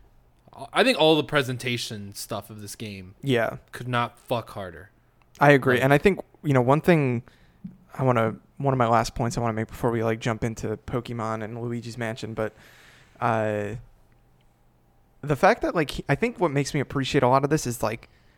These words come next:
Speaker 2: this is a pretty big triple A game, and, like, there's barely any combat in it, at least,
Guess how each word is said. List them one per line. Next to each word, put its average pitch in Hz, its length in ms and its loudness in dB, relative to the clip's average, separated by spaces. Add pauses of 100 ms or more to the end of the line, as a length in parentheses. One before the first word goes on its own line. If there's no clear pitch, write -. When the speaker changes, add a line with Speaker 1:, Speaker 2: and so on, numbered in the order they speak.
(440)
Speaker 2:
this 180 240 2
is 285 60 2
a 131 180 6 (540)
pretty 156 240 4
big 120 400 2
triple 123 380 -4
A 131 120 -4
game, 73 380 -14 (520)
and, 135 80 -4
like, 117 200 -4
there's 170 260 2 (580)
barely 135 540 4
any 131 160 0
combat 135 600 2
in 151 120 -2
it, 180 180 -4 (1600)
at 131 120 2
least, 139 320 -2